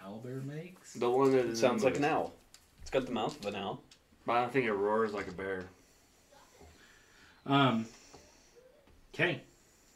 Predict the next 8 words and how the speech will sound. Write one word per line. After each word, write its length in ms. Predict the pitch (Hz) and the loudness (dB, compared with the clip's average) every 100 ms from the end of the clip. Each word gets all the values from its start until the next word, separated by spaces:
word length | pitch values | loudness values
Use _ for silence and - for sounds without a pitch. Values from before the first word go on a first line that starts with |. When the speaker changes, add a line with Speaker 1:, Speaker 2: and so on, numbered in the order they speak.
| _ _ _ _ - | _ _ _ _ -6
Speaker 1:
You, 200 | 110 123 | -4 -2
uh, 280 | 127 123 123 123 - - - | -2 -4 -6 -10 -20 -20 -10
you 140 | 113 | -8
roll 240 | 123 131 135 | -4 -4 -4
into 140 | 127 | -4
town. 380 | 127 151 131 - _ _ _ _ _ _ - - _ | -6 -6 -8 -12 _ _ _ _ _ _ -20 -20 _
And 220 | 104 98 - | -14 -14 -12
that 220 | - 147 | -12 -12